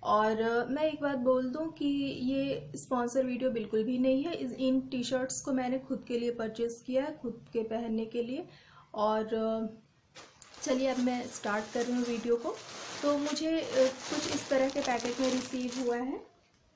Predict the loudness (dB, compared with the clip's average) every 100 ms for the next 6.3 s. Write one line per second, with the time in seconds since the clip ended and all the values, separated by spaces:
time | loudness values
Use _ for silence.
0 | _ _ -20 -20 _ _ -8 -4 -4 -4
1 | -6 -4 -6 -6 -12 -14 -14 -12 -12 -12
2 | -14 -16 -12 0 0 2 0 0 4 2
3 | 4 2 2 0 -2 0 2 2 2 0
4 | -4 -2 -2 -2 -4 -4 -4 -2 -4 -2
5 | -2 0 -2 0 0 2 0 2 0 0
6 | 0 -2 -2